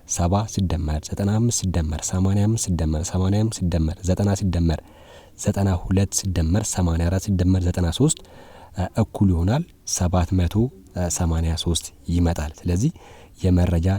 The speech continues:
እ፣ ድምር ሰባት መቶ ሰማንያ ሦስት ነው። ሰባት መቶ ሰማንያ ሦስት ሲካፈል ለዘጠኝ እናደርጋለን ማለት ነው። ሰባት መቶ ሰማንያ ሦስትን ለዘጠኝ ስናካፍል፣ እ፣ ሰማንያ ሰባት እናገኛለን። ስለዚህ የተማሪ ሶፎንያስ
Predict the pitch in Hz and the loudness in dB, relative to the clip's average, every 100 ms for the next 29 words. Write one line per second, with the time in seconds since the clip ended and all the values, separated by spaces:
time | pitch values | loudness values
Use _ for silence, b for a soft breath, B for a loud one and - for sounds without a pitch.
0 | - - 87 78 78 85 107 139 - - | -4 -6 -4 -2 0 2 2 0 -6 -4
1 | 87 82 80 87 82 85 82 76 78 - | 0 0 0 0 0 -2 -2 -2 -2 -4
2 | 78 - 131 - B B - 85 92 117 | -4 -2 -4 -6 B B -4 0 2 2
3 | 143 147 - 117 101 90 82 135 - - | 0 0 0 0 2 0 2 0 -2 -6
4 | - - - 82 - 156 - 87 90 110 | -6 -4 -4 -4 -2 -2 -2 0 2 0
5 | 135 - - 90 87 87 90 - 95 92 | -2 -8 -4 0 0 0 -2 -2 0 2
6 | 82 80 78 73 73 73 - 135 - B | 2 -2 -4 -4 -4 -4 -4 -4 -6 B
7 | B B B - 120 117 131 143 147 - | B B B -2 2 2 2 0 0 0
8 | 123 113 104 95 - 92 - 90 - 151 | 0 2 0 -2 -4 -4 -2 -2 0 0
9 | 170 - - - 87 87 85 90 82 - | -2 -10 -14 -4 -2 -2 -2 -2 -2 -2
10 | 85 151 160 B B B B - 90 82 | -2 -2 -2 B B B B -6 -6 -2
11 | - 92 87 80 - 80 80 - - - | 2 2 2 0 -2 -2 -2 -4 -14 -12
12 | - 104 90 78 76 69 69 90 92 131 | 0 2 2 0 -4 -6 -8 -2 -2 -2
13 | 151 B B B B 85 101 104 104 101 | -6 B B B B -2 2 2 4 0
14 | - 92 92 104 | 0 -2 0 -2